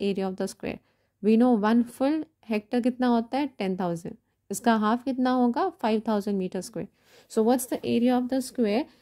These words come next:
It is this one hectare। And in meter square, what will be the answer? The, in meter square, the answer will be five thousand meter square. Okay, because half of hectare is how much? Ten thousand का half कितना होता है? Five thousand.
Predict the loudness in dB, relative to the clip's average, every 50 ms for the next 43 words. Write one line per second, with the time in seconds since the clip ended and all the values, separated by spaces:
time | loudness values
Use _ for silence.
0 | _ _ _ _ _ -4 -4 -2 0 0 0 -2 -2 -8 _ _ -6 -6 -6 -6
1 | -4 -4 -4 -2 0 -2 -2 -4 -4 _ -6 -6 -6 -8 _ _ _ _ _ _
2 | -4 -2 -2 0 0 2 4 4 6 6 6 4 4 2 0 0 0 -2 0 2
3 | 2 2 2 4 4 2 2 2 2 2 2 2 2 0 0 0 -2 -2 -2 0
4 | -2 -2 0 4 6 6 6 6 6 4 2 0 0 -2 -2 0 0 0 -2 -2
5 | -4 -4 -4 -4 -4 -4 -4 -4 -4 -4 -6 -6 -6 -8 -6 -4 -2 -2 -2 -4
6 | -4 -4 -2 -2 -2 -2 0 0 0 0 -2 -6 _ _ -2 -2 -2 -2 -2 -6
7 | -8 -8 -8 -10 -10 -10 -10 -14 _ _ -20 -20 -20 _ -20 -20 -10 -2 -2 0
8 | 0 2 0 -2 -2 -4 _ _ _ -4 0 0 0 0 0 2 2 4 4 2
9 | 2 0 -2 -2 0 0 0 0 0 0 2 4 4 6 4 4 2 2 0 2
10 | 2 0 0 0 0 0 0 2 2 2 0 2 2 2 2 2 2 0 0 0
11 | -2 -2 -4 -6 -8 -6 -2 -2 0 0 -2 -2 -4 -4 -4 -2 -2 -2 -2 -2
12 | -4 -6 -6 -6 -6 -6 -8 -12 -16